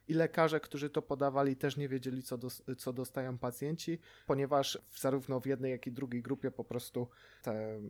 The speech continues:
butelki z, z, z specyfikami były tak samo po prostu o-, opisane.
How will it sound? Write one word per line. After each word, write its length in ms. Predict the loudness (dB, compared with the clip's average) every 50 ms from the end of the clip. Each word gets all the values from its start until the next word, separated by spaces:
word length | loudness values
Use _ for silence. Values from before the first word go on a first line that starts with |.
| -12 -8
butelki 600 | -4 -4 0 4 6 6 6 4 2 -2 -4 -4
z, 140 | -4 -6 -8
z, 540 | -10 -10 -10 -10 -10 -8 -6 -6 -6 -6 -8
z 360 | -8 -8 -8 -8 -8 -8 -8
specyfikami 840 | -10 -8 -6 -6 -6 -6 -6 -10 -10 -8 -6 -4 -4 -4 -4 -4 -4
były 220 | -4 -4 -4 -4
tak 200 | -4 -6 -6 -6
samo 260 | -8 -8 -8 -8 -8 -8
po 140 | -8 -8
prostu 340 | -8 -8 -10 -10 -8 -8 -8
o-, 260 | -6 -6 -6 -6 -4
opisane. 580 | -6 -6 -6 -6 -8 -6 -4 -4 -2 -2 -4